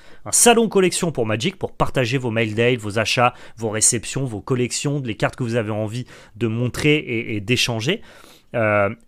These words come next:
et, enfin, d'échanger sur ces cartes-là, évidemment. Si vous voulez échanger, vous le faites en M P, hein, vous le faites pas sur le, sur le Discord.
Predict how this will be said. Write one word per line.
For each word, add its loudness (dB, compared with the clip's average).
et, 6
enfin, -8
d'échanger -2
sur -2
ces 0
cartes-là, -4
évidemment. -6
Si -8
vous -12
voulez -4
échanger, -4
vous -10
le -14
faites -12
en -8
M -10
P, -2
hein, -8
vous -12
le -16
faites -20
pas -8
sur -10
le, -16
sur -6
le -8
Discord. -2